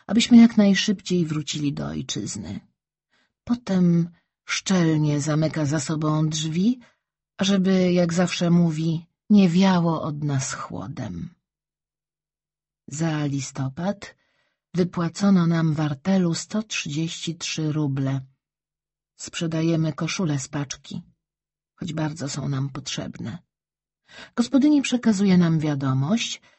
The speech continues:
że wojska radzieckie i nasze stoją już na przedpolach Warszawy, że toczą się boje o Warszawę,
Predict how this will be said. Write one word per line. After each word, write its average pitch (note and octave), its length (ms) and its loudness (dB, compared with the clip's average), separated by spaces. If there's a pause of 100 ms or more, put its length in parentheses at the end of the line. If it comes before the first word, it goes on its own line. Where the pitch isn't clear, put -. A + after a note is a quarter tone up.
(140)
że D#3+ 360 0
wojska D#3+ 420 -2
radzieckie D3+ 680 -4
i C#3+ 200 -4
nasze F#3+ 520 -2 (720)
stoją A#3+ 580 6
już F#3 260 0
na E3 120 0
przedpolach D3+ 540 -4
Warszawy, C3 720 -4 (580)
że D#3 580 0 (100)
toczą D3 420 -2
się D3 200 -4
boje D3 440 -2
o D3+ 80 -2
Warszawę, E3 720 -4